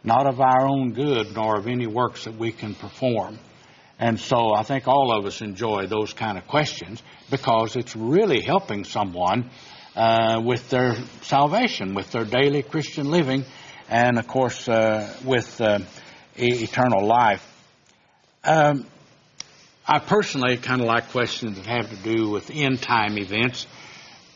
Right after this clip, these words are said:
and especially with what happens to our bodies and our spirits when we die. For some reason, that's always intrigued me. I love the story that Jesus gave in Luke sixteen nineteen and following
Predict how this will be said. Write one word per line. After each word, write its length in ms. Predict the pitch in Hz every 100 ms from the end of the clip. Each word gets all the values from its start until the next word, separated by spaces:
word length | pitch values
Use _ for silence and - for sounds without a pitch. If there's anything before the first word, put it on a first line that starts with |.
| _ _ -
and 220 | 131 127
especially 520 | 113 139 135 - 139
with 280 | 120 120 -
what 140 | 143 135
happens 480 | 156 151 143 123 -
to 380 | 135 127 120 -
our 280 | 131 120 113
bodies 600 | 101 135 143 107 104 - - - - - -
and 160 | 123
our 160 | 117 107
spirits 540 | - 147 127 104 - - - -
when 160 | 120 113
we 80 |
die. 360 | 113 110 92 - - _ _ _ _ _ _
For 100 | 120
some 280 | - 185 180
reason, 340 | 156 135 131 135
that's 220 | 127 135
always 360 | 135 131 117 110
intrigued 460 | 101 131 123 95
me. 300 | 98 95 110 - - - - - - -
I 100 | 117
love 300 | 139 175 131
the 100 | -
story 680 | - 147 165 151 90 101 139
that 220 | 110 101
Jesus 440 | 120 120 117 110
gave 280 | - 107 123
in 100 | 113
Luke 160 | 107 107
sixteen 560 | - 120 - 123 113
nineteen 500 | 107 101 - 110 98
and 80 | 101
following 380 | - 107 104